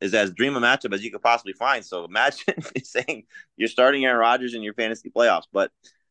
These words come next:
um, look, they, uh, they, they clearly have, have missed him.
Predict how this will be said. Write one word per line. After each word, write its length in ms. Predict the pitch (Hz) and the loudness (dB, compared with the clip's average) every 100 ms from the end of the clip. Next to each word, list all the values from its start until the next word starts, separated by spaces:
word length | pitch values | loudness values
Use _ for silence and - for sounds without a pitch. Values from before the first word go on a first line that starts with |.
| _ | _
um, 420 | - 104 101 101 - | 0 2 2 -2 -4
look, 240 | 135 107 - | 0 0 0
they, 320 | 104 123 131 127 | -2 0 2 2
uh, 340 | 117 113 104 - | 2 0 -2 -6
they, 200 | 110 - | -8 -8
they 160 | 104 123 | -6 -8
clearly 640 | - 135 147 147 143 143 147 | -2 0 2 0 -2 -6 0
have, 220 | 120 110 110 107 | 0 0 _ -6
have 160 | 104 | -6
missed 300 | 107 127 - | -4 -6 -4
him. 340 | 113 117 120 | 0 0 -2